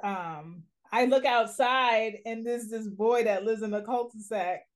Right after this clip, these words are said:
that goes to the same school as the girls, and he just on his scooter going around and around in circles with his uniform on. <laughs> Just like, no, but maybe your parents,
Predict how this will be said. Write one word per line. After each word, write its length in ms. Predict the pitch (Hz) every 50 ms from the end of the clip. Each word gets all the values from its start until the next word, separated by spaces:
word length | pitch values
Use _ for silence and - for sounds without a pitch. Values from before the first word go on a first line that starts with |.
| _ _ _ _ _ _ _ _ _ _ _ _
that 160 | - 165 190 190
goes 220 | 208 214 254 -
to 80 | 233 214
the 120 | 208 208
same 320 | 202 - 233 220 226 233
school 220 | 269 - 247 226 220
as 160 | 214 202 202
the 80 | 202 202
girls, 460 | 190 202 214 208 202 202 202 196 175
and 100 | 165 160
he 240 | 190 202 262 269 208
just 180 | 196 180 160
on 220 | 165 175 202 247 247
his 140 | 220 214
scooter 320 | - - 254 233 196 175 165
going 220 | 156 185 175 170 156
around 340 | 160 175 180 190 208 233
and 40 | 233
around 260 | 233 233 240 226 226
in 120 | 226 226 233
circles 460 | - 214 196 202 185 175 160 147 - - _ _ _ _ -
with 200 | 269 294 330 392
his 120 | 311 277 254
uniform 540 | 285 311 294 285 269 285 294 277 269 254 254
on. 300 | 254 240 233 240 240 233
<laughs> 20 | 233
Just 140 | 349 - - - - - - - 831 1047 - - - 831 855 807 831 831 932 988 960 932 932 960 - - 740 740 679 659 640 640 640 587 571 - _ _ _ _ _ _ 1017 1017 988 415
like, 80 | 403 392 _
no, 1000 | 330 330 359 370 392 415 440 440 440 453 440 440 440 427 427 403 370 349 339 339 339
but 300 | 339 349 349 320 294 302
maybe 380 | 302 320 339 370 427 415 403 415 359
your 180 | 349 330 320 320
parents, 640 | 320 - 339 339 370 370 330 302 294 294 294 -